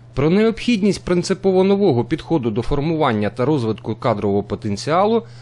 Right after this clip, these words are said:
розповів начальник управління освіти і науки Юрій Петрик. Тему вимог до держслужбовців, нормативно-правове забезпечення державної служби розкрила заступник начальника управління освіти і науки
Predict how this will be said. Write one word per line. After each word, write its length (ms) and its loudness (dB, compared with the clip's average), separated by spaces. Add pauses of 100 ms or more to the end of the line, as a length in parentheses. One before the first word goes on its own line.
розповів 560 0
начальник 580 0
управління 560 0
освіти 420 -6
і 80 -4
науки 460 -2 (100)
Юрій 380 -2
Петрик. 560 -4 (180)
Тему 340 2
вимог 380 2
до 100 0
держслужбовців, 1160 0
нормативно-правове 1120 0
забезпечення 720 -2
державної 540 0
служби 540 -4
розкрила 560 0
заступник 540 -4
начальника 580 -2
управління 580 -2
освіти 380 -4
і 40 0
науки 420 -2